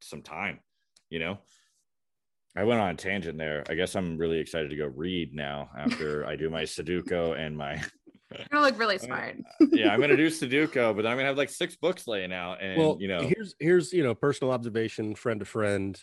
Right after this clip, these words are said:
Speaker 3: I mean, you're clearly acting, right? You're acting on a thing by having this podcast, having me on here,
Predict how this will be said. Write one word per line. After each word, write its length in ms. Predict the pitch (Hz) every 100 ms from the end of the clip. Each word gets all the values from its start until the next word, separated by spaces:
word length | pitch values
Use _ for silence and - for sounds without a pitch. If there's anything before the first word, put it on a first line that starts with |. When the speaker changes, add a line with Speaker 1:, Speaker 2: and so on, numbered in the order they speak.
| -
Speaker 3:
I 140 | 104
mean, 240 | 104 101
you're 120 | 98 107
clearly 920 | - 135 139 143 117 104 92 90 - _ _ _ _ _ _ _ -
acting, 540 | 104 95 - 80 92 _ _
right? 320 | - 104 104 -
You're 480 | 110 101 101 98 95
acting 500 | 98 107 - 110 104 -
on 440 | 104 107 104 104
a 140 | 104 95
thing 320 | - 101 92
by 200 | 90 90
having 360 | 82 98 98 92
this 140 | 90
podcast, 580 | - 92 90 92 85 -
having 280 | 95 95 90
me 100 | 90
on 200 | 87 85
here, 340 | 87 85 82